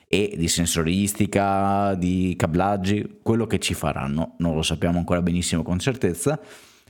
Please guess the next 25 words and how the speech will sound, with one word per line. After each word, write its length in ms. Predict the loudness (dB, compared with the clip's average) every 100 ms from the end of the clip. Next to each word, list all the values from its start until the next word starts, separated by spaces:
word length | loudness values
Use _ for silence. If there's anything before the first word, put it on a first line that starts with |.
| _ _ _
per 140 | 0
vedere 640 | 2 2 2 2 0 -2
e 160 | 0 0
poi 260 | 2 2 2
affinare 520 | 2 2 2 2 2
l-, 580 | 2 2 2 0 0 0
la 80 | 2
produzione 540 | 2 0 2 2 0
poi 240 | 0 -2
per 120 | 0 0
Model 260 | 2 2 2
Y, 380 | 2 2 -2 -6 -14 _ _
hai 140 | -8 -6
capito? 420 | -2 -2 0 -4 -6 _ _ _ _ _ _ _ -16
Quindi 220 | -2 0 2
io 80 |
la 60 | 2
vedo 220 | 2 0
così, 380 | 0 0 0 0
io 100 | 0
la 60 | 2
vedo 180 | 2 2
Model 260 | 2 0
tre 220 | 0 0
come, 440 | 0 0 2 0